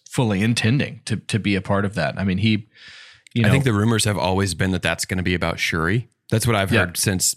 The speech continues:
Speaker 2: since I walked out of Black Panther. Every rumor is Black Panther two is gonna be about Shuri, and now I know why.
Speaker 1: Yeah. Yep. And so it almost feels like that they were prepping for that, uh,
Speaker 2: Yeah.
Speaker 1: or, or him just not being able, not,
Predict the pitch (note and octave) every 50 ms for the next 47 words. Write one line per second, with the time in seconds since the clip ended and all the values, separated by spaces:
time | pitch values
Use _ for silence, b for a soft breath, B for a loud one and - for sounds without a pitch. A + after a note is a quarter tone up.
0 | - - - - G2 F2+ F#2+ F2+ E2+ F2+ F#2 F#2 F#2 - - G#2 A2+ G#2+ G2+ F2
1 | - F2+ F2 - - - F#2 E2 - - - A1 A#1 A2 - _ _ - - A2
2 | A2 F#2+ G2+ F#2+ F#2 F#2+ F#2 F2+ E2+ E2+ E2 - - - A#2+ C3 D3+ - D3 C3+
3 | - A#2 - E3 D#3+ - C3 G#2 G2 F#2 F2 D2+ - - - - D3+ C3 F#2+ F2
4 | F2 - - F#2+ F#2+ G2+ F#2+ - b b b b b b b _ - A#2 A#2 A#2
5 | A2 G2 F#2 F2 E2+ F2 E2+ E2 E2+ E2+ E2 E2 C2 B1 A#2 - _ _ _ _
6 | _ - C3 A2 G2+ F#2 - - _ _ _ - B2 A#2 G2+ F#2 - - A#2 A2+
7 | G#2+ - B2+ A2+ A2 A2+ A2 A2+ A2 G#2+ - - A#2 G2+ A2+ G#2+ G#2+ - G#2+ G2
8 | G2 A#2+ A2+ A2 G2+ - - A#2 G#2 - A2 G2 - - A2 A2 A2 G#2+ G#2+ G2+
9 | F#2 - _ _ _ _ _ _ _ _ - - G#2+ G#2+ - C3 B2+ B2+ A#2 B2
10 | B2+ B2 A#2 G2+ B2 A#2 A2+ G#2+ A2 G#2+ - A#2 A2 G#2 - G2+ A2 G#2 G2+ G#2+
11 | G#2 - - A2 A2+ A2+ G#2 F#2 F2+ F2 G2 G2 D#2